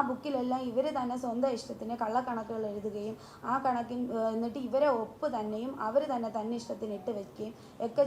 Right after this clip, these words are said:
ചെയ്ത്, ചെയ്യുകയാണ് ചെയ്തത്. ഞങ്ങളത്, അപ്പം ഞാൻ ജോലിക്ക് കയറിയ സമയത്ത്, ആ, ഞാൻ തന്നെ അത് അവരുടെ അടുത്ത്, ആ, എനിക്കിത് മനസ്സിലായി. ഇപ്പോൾ ജോലിക്ക് കയറിയ സമയത്ത് തന്നെ എൻ്റെ നേരെയും കുറേ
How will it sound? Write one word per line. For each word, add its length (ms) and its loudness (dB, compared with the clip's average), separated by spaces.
ചെയ്ത്, 240 2
ചെയ്യുകയാണ് 480 4
ചെയ്തത്. 260 -2
ഞങ്ങളത്, 420 2
അപ്പം 240 0
ഞാൻ 120 4
ജോലിക്ക് 340 6
കയറിയ 340 4
സമയത്ത്, 460 0
ആ, 220 0
ഞാൻ 140 4
തന്നെ 300 0
അത് 100 2
അവരുടെ 180 0
അടുത്ത്, 160 2
ആ, 40 4
എനിക്കിത് 320 0
മനസ്സിലായി. 440 0
ഇപ്പോൾ 200 -4
ജോലിക്ക് 420 -2
കയറിയ 360 0
സമയത്ത് 340 -4
തന്നെ 160 -4
എൻ്റെ 280 4
നേരെയും 320 0
കുറേ 160 2